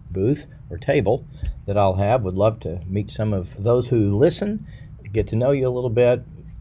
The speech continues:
Maybe you have questions for me I can answer. Maybe there are things I can learn from you that, that you have, uh, been thinking about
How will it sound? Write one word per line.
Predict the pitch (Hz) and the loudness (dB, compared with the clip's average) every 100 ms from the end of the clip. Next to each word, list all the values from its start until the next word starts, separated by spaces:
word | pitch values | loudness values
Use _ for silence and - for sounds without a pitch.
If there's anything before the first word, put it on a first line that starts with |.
| - - | -16 -6
Maybe | 110 113 113 | -2 2 4
you | |
have | 113 - | 4 4
questions | 123 117 - - | 2 2 0 -4
for | 120 | -2
me | 117 123 117 | 0 2 2
I | 117 | 2
can | 113 98 | 0 -2
answer. | 113 117 117 113 | -2 -2 -2 -2
Maybe | 98 110 113 110 | -2 -2 0 2
there | 110 | 2
are | |
things | 110 117 101 | 0 0 2
I | 117 | 2
can | 117 104 113 | 2 0 2
learn | 117 | 0
from | 113 104 107 | 0 -2 0
you | 120 123 | 2 0
that, | 92 87 - - - - - 95 | -2 -6 -8 -18 -18 -18 -12 -8
that | 80 - | -8 -6
you | 104 110 127 | -6 -2 2
have, | 110 107 101 95 | 4 4 2 0
uh, | 95 95 | -2 -2
been | 98 104 | 0 0
thinking | 131 127 113 | 2 0 2
about | 107 117 123 | 2 4 2